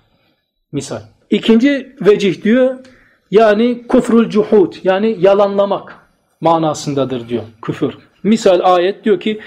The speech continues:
"فَلَمَّا جَاءَهُمْ مَا عَرَفُوا كَفَرُوا بِهِ." Yani onlara bildiklerini getirdiği zaman ne ettiler? Onu yalanladılar. O bildikleri kendilerine geldikleri geldiğinde yalanladılar. Burada "كَفَرُوا بِهِ'den" kastedilen diyor,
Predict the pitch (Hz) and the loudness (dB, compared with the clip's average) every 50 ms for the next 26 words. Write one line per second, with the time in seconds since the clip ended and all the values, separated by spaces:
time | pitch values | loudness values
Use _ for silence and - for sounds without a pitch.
0 | - - - - _ _ - - 208 220 233 220 214 202 190 180 175 160 190 233 | -20 -20 -20 -20 _ _ 0 2 2 4 4 2 2 0 -2 -2 -2 0 0 0
1 | 233 214 202 175 220 226 226 180 180 208 196 190 185 202 214 202 190 - - 233 | 2 0 0 0 -2 -4 -4 -4 -2 0 0 0 0 0 0 -2 -2 -2 -4 -6
2 | 233 - 220 214 214 220 214 214 240 226 220 214 196 156 175 143 - - - - | -2 0 -2 0 2 2 0 2 0 0 0 -2 0 0 0 -2 -2 -6 -14 -20
3 | _ _ _ _ _ _ _ _ _ _ _ _ _ _ _ 165 170 175 190 196 | _ _ _ _ _ _ _ _ _ _ _ _ _ _ _ -4 -2 -2 0 0
4 | 196 202 202 202 196 175 185 202 190 190 190 - 214 196 196 202 196 190 185 190 | 0 0 0 0 0 0 -2 -4 -4 -4 -6 0 0 0 0 2 0 0 -2 0
5 | 185 196 196 180 214 220 185 202 208 208 202 220 226 202 - 180 190 220 233 202 | 0 0 0 0 0 0 0 0 0 0 0 -2 -2 -4 -4 -4 -2 -2 0 0
6 | 202 233 240 190 196 208 208 202 190 190 190 185 170 175 170 165 - - - - | 0 0 2 2 2 2 4 2 0 0 -2 -2 -2 0 -2 -2 -2 -4 -10 -20
7 | _ _ _ _ _ _ _ _ _ _ _ _ _ _ _ _ - 175 165 151 | _ _ _ _ _ _ _ _ _ _ _ _ _ _ _ _ -2 0 0 0
8 | 143 - - - 180 180 175 180 175 - 185 180 185 - - 180 180 175 180 170 | -2 -4 -2 -2 -2 -2 -2 -6 -2 0 0 0 0 -2 -4 -4 -2 -2 -2 -2
9 | 170 160 165 190 185 175 170 165 - - 170 160 165 160 180 190 180 165 170 160 | -2 0 0 0 0 0 -2 -4 -2 -2 -2 0 0 2 2 2 2 0 0 0
10 | 170 208 240 247 240 - - - _ _ _ _ - 220 254 254 240 208 190 180 | 0 0 -2 -2 -6 -12 -20 -20 _ _ _ _ 0 2 4 4 2 0 0 -2
11 | 165 156 156 156 156 165 214 247 208 208 208 175 - - - - - _ _ - | -4 -2 -2 -4 -2 0 0 0 2 0 0 0 -2 -8 -16 -20 -20 _ _ -2
12 | - 233 254 247 - 202 190 185 185 185 180 175 156 170 240 240 175 180 196 180 | 0 0 2 2 2 2 2 2 2 2 0 0 0 0 0 0 0 0 0 0
13 | 180 185 175 170 - 214 220 220 - 202 185 175 185 185 180 180 185 233 262 269 | 0 0 -2 0 0 0 0 2 2 0 2 2 0 -2 -2 -2 0 0 0 0